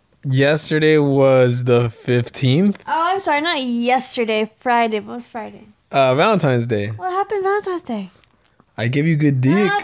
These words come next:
Speaker 2: tell, stop, stop, no.
Speaker 1: <laughs>
Speaker 2: Guys,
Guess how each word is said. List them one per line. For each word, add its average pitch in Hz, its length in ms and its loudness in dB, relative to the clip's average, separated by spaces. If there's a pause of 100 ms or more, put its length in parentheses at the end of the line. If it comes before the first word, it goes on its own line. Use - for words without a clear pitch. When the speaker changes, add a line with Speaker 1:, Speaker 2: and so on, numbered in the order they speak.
Speaker 2:
tell, 415 300 4 (100)
stop, 523 320 -6
stop, - 320 -20 (600)
no. 254 460 -2 (320)
Speaker 1:
<laughs> 85 300 -16
Speaker 2:
Guys, 339 520 0